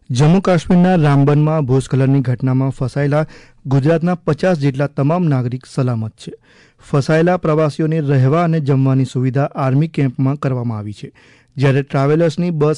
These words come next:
સલામત જગ્યાએ છે, તેમ રાહત કમિશનર આલોક કુમાર પાંડેએ જણાવ્યું છે. તેમણે કહ્યું, આ વિષય઼ે વધુ માહિતી માટે સ્ટેટ ઇમરજન્સી ઓપરેશન સેન્ટર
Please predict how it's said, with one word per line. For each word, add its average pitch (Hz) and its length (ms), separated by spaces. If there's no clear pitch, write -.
સલામત 143 380
જગ્યાએ 131 400
છે, 151 280
તેમ 139 280
રાહત 135 340
કમિશનર 151 600
આલોક 143 300
કુમાર 151 260
પાંડેએ 143 440
જણાવ્યું 113 400
છે. - 160
તેમણે 151 320
કહ્યું, 185 320
આ 160 60
વિષય઼ે 156 400
વધુ 131 340
માહિતી 123 400
માટે 127 300
સ્ટેટ 156 480
ઇમરજન્સી 139 680
ઓપરેશન 127 420
સેન્ટર 139 400